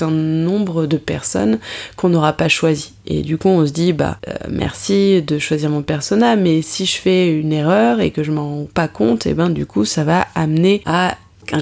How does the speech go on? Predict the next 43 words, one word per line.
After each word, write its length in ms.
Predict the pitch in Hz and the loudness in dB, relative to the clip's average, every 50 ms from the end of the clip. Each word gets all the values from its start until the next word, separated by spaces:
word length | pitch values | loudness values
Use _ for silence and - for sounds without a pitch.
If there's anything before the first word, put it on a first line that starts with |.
| - - | -4 -4
cataclysme 680 | - 214 - - - - - 190 202 196 - - 180 175 | -6 -6 -4 -4 -4 -2 2 2 2 2 2 0 0 0
dans 140 | 175 185 180 | 2 2 0
mon 100 | 165 165 | 0 0
podcast. 580 | 165 - 87 - - - - - - - - - _ _ - | -2 -2 -4 -4 -6 -10 -12 -12 -12 -14 -14 -16 _ _ -2
Alors, 400 | 180 165 151 139 - - - - - | 0 0 0 -2 -4 -6 -10 -12 -6
pour 180 | - 226 220 220 | -4 -4 -4 0
te 80 | - | 0
rassurer, 840 | 226 190 175 160 160 - - - 170 175 165 170 175 190 208 220 226 - | 0 2 2 0 -2 -2 -4 -2 -2 0 0 2 2 4 4 4 2 0
je 140 | - - 196 | 0 0 2
vais 220 | 190 175 175 170 | 2 2 2 2
aussi 340 | - 170 165 - - 190 196 | 2 0 -2 0 0 -2 -2
te 140 | - - 208 | 0 0 0
donner 340 | 180 190 196 196 196 208 220 | 2 2 2 4 4 2 2
des, 240 | 220 233 226 233 202 185 180 180 175 - - | 4 4 2 2 2 0 -4 -6 -6 -2 0
un 140 | 185 180 170 | 0 0 2
peu 180 | - 220 214 | 2 2 2
des, 240 | 180 180 156 151 160 165 175 - | 4 2 2 2 0 -2 -6 -4
une 120 | 175 160 - | -4 -4 -2
façon 340 | - 196 208 196 - 185 | 0 -2 -2 0 -2 -2
de 80 | 170 160 | -2 -2
voir 260 | 151 165 180 202 190 | -2 -2 -2 -4 -6
qui 160 | - - - | -6 -6 -4
va 200 | 165 170 170 180 | 0 0 0 0
dédramatiser 840 | 165 156 165 190 185 190 180 175 165 165 170 165 - - 160 156 185 190 | 0 0 0 0 2 2 0 0 0 0 0 -2 -4 -6 -6 -4 -4 -4
cet 240 | - 175 165 - | -4 -4 -6 -4
exercice 380 | - 160 160 151 - - 190 175 | -4 -4 -4 -4 -6 -6 -6 -4
du 120 | 165 165 | -4 -4
persona. 420 | - 160 151 147 - - 170 - - - - - | -2 -2 -2 -2 -4 -6 -8 -8 -10 -10 -2 0
Donc, 160 | 170 165 151 | 0 2 2
pour 140 | - 214 220 | 2 2 4
le 100 | 220 202 | 4 2
premier 320 | - - 185 165 160 160 | 2 0 0 2 2 2
blocage, 640 | 160 165 185 196 202 - 240 240 254 262 262 - - - | 2 2 0 0 0 0 0 2 2 2 0 -2 -4 -6
c'est 480 | - - - 208 214 226 233 240 247 - | -6 -2 0 2 4 4 4 2 0 0
comment 240 | - 214 220 240 240 | 0 2 2 2 2
choisir 640 | 226 - 185 175 175 165 165 175 196 214 233 247 233 | 2 0 0 2 2 2 0 0 0 2 2 2 2
et 180 | 202 175 165 - _ _ _ - | 2 0 -2 -4 _ _ _ -2
comment 440 | - 196 196 202 220 226 233 233 - | 0 0 2 2 4 4 2 2 2
est-ce 260 | - 175 165 - - | 0 -2 -2 -2 -4
que 420 | - - 202 208 220 220 220 226 - - | -4 -2 0 2 2 2 2 0 -2 -4
je 160 | 170 165 170 | -4 -4 -6
peux 580 | 160 - - - 190 196 202 202 208 214 - - - | -6 -6 -6 -4 0 0 2 2 2 0 -2 -4 -4
passer, 640 | - 180 165 - - - 196 196 196 202 202 - | -4 -2 -2 -2 -2 0 0 2 2 2 0 -2